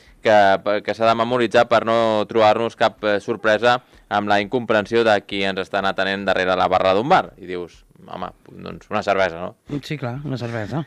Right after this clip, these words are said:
Speaker 2: no sé.
Speaker 1: La més coneguda de totes és la popular canya.
Speaker 2: Canya.
Speaker 1: Val, la canya, doncs, és la...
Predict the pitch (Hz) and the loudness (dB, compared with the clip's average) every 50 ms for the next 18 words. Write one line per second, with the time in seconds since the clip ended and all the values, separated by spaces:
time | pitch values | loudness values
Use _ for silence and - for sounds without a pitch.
0 | _ _ - 110 107 110 143 170 _ _ - - 127 135 139 147 165 160 - 160 | _ _ -16 -16 -14 -14 -16 -16 _ _ -2 2 4 4 4 4 2 0 0 0
1 | 151 139 135 135 135 127 123 123 131 123 139 135 135 131 123 135 127 123 131 117 | 2 2 4 4 4 4 4 2 2 0 0 0 0 0 0 0 0 -2 -2 -4
2 | 120 113 120 127 127 120 - 131 120 110 98 90 85 - _ _ _ _ _ - | 0 2 4 4 2 2 0 -2 -2 -2 -2 -10 -16 -20 _ _ _ _ _ -6
3 | - 156 131 117 107 - _ _ _ - - 50 50 - - - - - - 95 | -6 -6 -4 -6 -10 -14 _ _ _ -14 -12 -12 -12 -12 -12 -12 -12 -8 -6 -6
4 | 95 98 101 104 120 123 110 98 95 90 90 85 90 92 90 90 90 87 | -6 -4 -4 -4 -6 -6 -8 -12 -12 -12 -12 -10 -8 -6 -6 -6 -6 -8